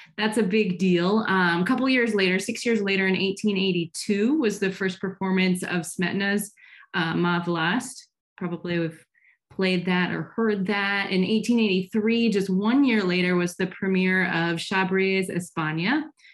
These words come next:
Pretty cool, in Paris. Um, and in eighteen ninety, it was the first performance of Borodin's Prince Igor.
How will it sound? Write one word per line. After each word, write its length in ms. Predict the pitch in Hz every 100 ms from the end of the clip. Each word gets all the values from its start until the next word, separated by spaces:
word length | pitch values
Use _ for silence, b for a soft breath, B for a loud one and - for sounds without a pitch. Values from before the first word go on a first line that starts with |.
| B
Pretty 180 | 196 180
cool, 300 | - 190 294
in 180 | 226 160
Paris. 580 | 160 175 190 349 - - _ B B B B
Um, 280 | 202 190 185
and 180 | 180 190
in 120 | 185
eighteen 760 | - 233 254 - 247 214 202
ninety, 640 | 202 269 370 392 220 185 196
it 100 | 202
was 160 | 185 185
the 120 | 190
first 440 | - 214 208 208
performance 520 | 214 196 202 196 190
of 220 | 185 185 175
Borodin's 720 | 190 190 208 202 196 190 185
Prince 300 | - 190 180
Igor. 600 | - 247 190 165 202